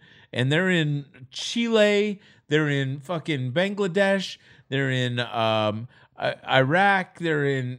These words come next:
they're in, uh, Afghanistan, they're in Ecuador, Mexico, Canada. If, if they're, if they're being persecuted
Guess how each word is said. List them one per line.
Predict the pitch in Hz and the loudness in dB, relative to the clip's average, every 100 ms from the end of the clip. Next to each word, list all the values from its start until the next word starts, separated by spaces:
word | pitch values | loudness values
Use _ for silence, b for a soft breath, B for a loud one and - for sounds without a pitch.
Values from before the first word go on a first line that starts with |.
| - | -8
they're | 139 131 | -4 -2
in, | 131 123 117 117 | -2 -2 -4 -2
uh, | 113 110 110 | -2 -2 -4
Afghanistan, | 127 - 196 190 185 208 196 | -6 -4 -4 -2 -4 -8 -8
they're | 175 143 | -6 -2
in | 131 127 | -2 -2
Ecuador, | 185 190 175 185 180 | -4 -4 -2 0 0
Mexico, | 170 185 - 185 190 180 185 180 b b b | 0 -4 -6 -8 -2 0 0 -2 b b b
Canada. | - 202 262 214 107 78 - b b b b | -6 -2 0 0 -4 -8 -12 b b b b
If, | 151 151 | -6 -6
if | 156 156 | -8 -6
they're, | 202 214 208 | -4 -4 -6
if | 170 156 | -12 -2
they're | 233 202 | 0 0
being | 220 202 151 | 0 0 -4
persecuted | - 240 - 165 - 131 107 101 123 | -4 -4 -4 -8 -4 0 0 -2 -8